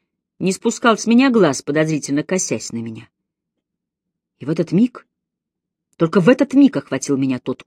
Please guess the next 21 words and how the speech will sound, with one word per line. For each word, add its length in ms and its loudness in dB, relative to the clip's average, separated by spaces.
ужас, 520 -6
которого 340 -2
я 180 2
не 180 6
испытывал 640 -2
перед 440 -2
трупом 560 2
Ойгена 460 6
Бишефа. 760 -2
Теперь 540 -2
он 140 0
вдруг 340 -8
возник. 720 0
Отчаяние 640 0
потрясло 500 -2
меня, 320 -2
мороз 520 4
пробежал 480 0
по 140 -2
коже. 320 2
Нет, 340 6